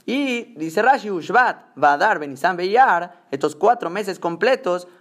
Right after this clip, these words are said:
van a darnos Kuf Yud Het. Nos van a dar ciento dieciocho días, ya que cada mes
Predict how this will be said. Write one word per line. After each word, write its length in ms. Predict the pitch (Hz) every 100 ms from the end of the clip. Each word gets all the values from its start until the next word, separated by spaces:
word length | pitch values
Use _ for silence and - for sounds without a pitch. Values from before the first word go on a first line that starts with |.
| _
van 240 | 131 196
a 60 | 208
darnos 380 | 214 208 196 -
Kuf 220 | 220 214
Yud 140 | 196 -
Het. 320 | 226 156 - _ _ _
Nos 100 | 139
van 140 | 151 202
a 40 |
dar 140 | 208
ciento 320 | 208 226 226 214
dieciocho 500 | 185 170 190 196 156
días, 380 | 123 120 - _ _ _
ya 180 | 143 180
que 160 | 185 180
cada 260 | 196 214
mes 420 | 196 220 214 -